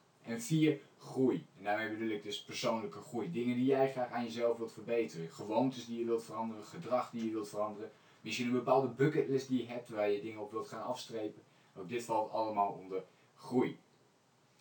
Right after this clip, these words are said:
En op die manier kun je balans houden tussen deze vier verschillende dingen. Dus stel je voor dat er één van die dingen afvalt, dan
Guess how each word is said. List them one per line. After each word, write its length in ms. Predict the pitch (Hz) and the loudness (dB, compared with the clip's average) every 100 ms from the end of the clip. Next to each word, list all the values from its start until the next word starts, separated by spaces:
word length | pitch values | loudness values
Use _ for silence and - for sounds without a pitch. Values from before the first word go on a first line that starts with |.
| - | 0
En 140 | 143 | 4
op 60 | 165 | 4
die 80 | 208 | 4
manier 240 | 202 185 | 4 4
kun 120 | 156 | 6
je 100 | 151 | 4
balans 400 | 135 127 143 160 | 4 6 8 6
houden 220 | 147 131 135 | 4 2 2
tussen 200 | 127 127 | 0 2
deze 220 | 123 113 | 0 0
vier 260 | - 127 | 0 0
verschillende 420 | 120 - 117 107 - | 0 -6 -6 -6 -4
dingen. 300 | 117 87 - - - | -4 -4 -8 -18 -8
Dus 300 | 107 113 - | 0 0 0
stel 300 | - - 165 | -8 -2 2
je 80 | 175 | 2
voor 120 | 151 | 2
dat 100 | 139 | 0
er 100 | 135 | 0
één 200 | 139 170 | -2 0
van 100 | 147 | 2
die 100 | 139 | 2
dingen 300 | 127 131 120 | 4 2 2
afvalt, 580 | - 175 - - 139 - - _ - | -2 -2 4 6 4 0 -12 _ -2
dan 400 | 117 127 127 | 8 10 10